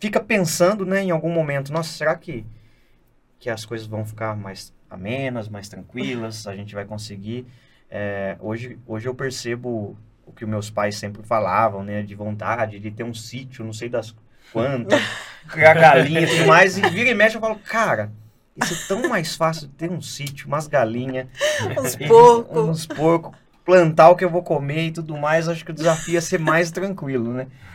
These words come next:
Speaker 1: Começa a fazer sentido, mas a gente tá lá pra fazer as coisas acontecer e um ajudar o outro.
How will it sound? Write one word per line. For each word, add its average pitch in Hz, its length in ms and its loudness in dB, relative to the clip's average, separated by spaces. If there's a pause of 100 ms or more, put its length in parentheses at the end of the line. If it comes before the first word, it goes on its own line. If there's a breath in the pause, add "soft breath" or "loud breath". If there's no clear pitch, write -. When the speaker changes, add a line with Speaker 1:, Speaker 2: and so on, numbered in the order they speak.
(280 soft breath)
Speaker 1:
Começa 139 300 -2
a - 20 -8
fazer 156 220 0
sentido, 143 560 -6
mas 131 600 0
a 135 80 2
gente 135 240 -2
tá 196 120 -4
lá 170 500 2 (500)
pra 190 220 0
fazer 190 280 -6
as 185 80 -4
coisas 170 220 -8
acontecer 165 840 -10
e 190 260 -12
um 190 160 -6
ajudar 190 240 -2
o 190 80 -2
outro. 139 260 -6